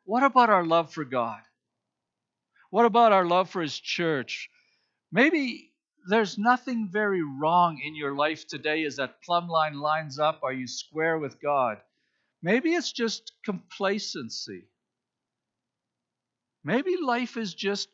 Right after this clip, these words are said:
good and we're at ease. In Amos chapter six, he says, "Woe to you who are complacent in Zion,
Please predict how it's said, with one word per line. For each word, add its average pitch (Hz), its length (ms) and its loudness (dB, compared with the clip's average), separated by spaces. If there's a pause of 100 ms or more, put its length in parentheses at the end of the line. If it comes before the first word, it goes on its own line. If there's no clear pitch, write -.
(120)
good 208 420 -4 (1160)
and 165 300 0
we're 185 540 2 (1800)
at 151 180 2
ease. 117 560 -8 (2500)
In 160 140 -6
Amos 190 300 0
chapter 170 320 0
six, 180 380 -4
he 165 80 -4
says, 147 300 -4
"Woe 180 320 2
to 214 160 -6
you 180 340 -4
who 147 100 -4
are 147 160 2
complacent 170 840 -8
in 139 160 -10
Zion, 120 500 -6